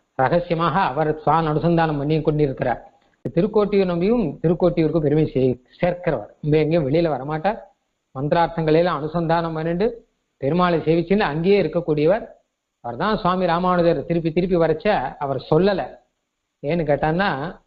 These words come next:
சட்டுன்னு எதையும் சொல்லக்கூடாது அப்படிங்கிறபடினால சொல்லல. அப்போ ஒரு சமயம் ஸ்ரீரங்கம் எழுந்தருளும் போது ரங்கநாதனே அவரிடம் வந்து, "நீ ராமானுஜரே இந்த மாதிரி அலக்கழிக்க வேண்டாம்,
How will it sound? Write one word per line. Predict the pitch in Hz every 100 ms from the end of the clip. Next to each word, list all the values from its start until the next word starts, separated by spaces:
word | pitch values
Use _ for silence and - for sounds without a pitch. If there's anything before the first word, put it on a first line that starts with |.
| _
சட்டுன்னு | 160 156 196 165
எதையும் | 185 180
சொல்லக்கூடாது | 151 190 202 185 175
அப்படிங்கிறபடினால | 180 147 165 156 135 135 185 170
சொல்லல. | 160 147 180 - _ _ _ _ _ -
அப்போ | 143 185
ஒரு | 175
சமயம் | 151 180 214 208
ஸ்ரீரங்கம் | 190 190 190 185 160
எழுந்தருளும் | 165 165 156 139 147
போது | 202 190 - - _ _ _ 135
ரங்கநாதனே | 135 170 165 151 185
அவரிடம் | 175 147 151 165 139
வந்து, | 135 208 208 - _ _ -
"நீ | 135 139
ராமானுஜரே | 143 170 165 156 160
இந்த | 135
மாதிரி | 139 170 156
அலக்கழிக்க | 143 160 170 160
வேண்டாம், | 151 143 131 120